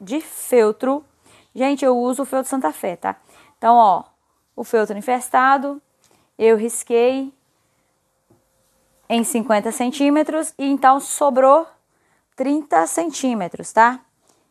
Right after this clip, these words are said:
Essa parte aqui, ó, são trinta centímetros, trinta por cinquenta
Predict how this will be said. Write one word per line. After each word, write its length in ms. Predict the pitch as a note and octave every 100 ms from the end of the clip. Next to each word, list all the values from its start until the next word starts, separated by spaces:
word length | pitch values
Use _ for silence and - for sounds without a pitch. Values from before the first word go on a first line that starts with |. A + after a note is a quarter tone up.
| _ _ -
Essa 320 | A3 A#3+ B3
parte 380 | - A#3 A#3+ C4
aqui, 240 | - A#3+
ó, 220 | G3+ D#3+ F3+ _ _ _ _ _ -
são 220 | - G#3+
trinta 440 | - C#4 D4 C#4+
centímetros, 640 | C4 C4 B3+ B3+ B3+ B3+
trinta 340 | - C4 C#4+ C#4+
por 160 | D4
cinquenta 720 | C4+ C#4+ C4+ A#3 A#3 B3+ C4